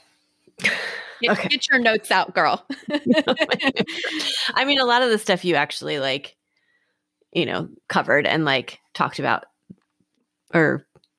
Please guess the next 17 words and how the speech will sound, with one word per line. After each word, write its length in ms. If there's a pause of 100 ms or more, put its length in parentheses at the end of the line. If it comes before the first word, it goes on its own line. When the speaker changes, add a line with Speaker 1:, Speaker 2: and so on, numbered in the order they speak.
Speaker 2:
mentioned 440
things 260
that 100
I 140
was 160
already, 240
like, 220
writing 280
down. 240
So 280
it's, 260
like, 180 (240)
a 40
mute 220
point 240
now. 280
But, 260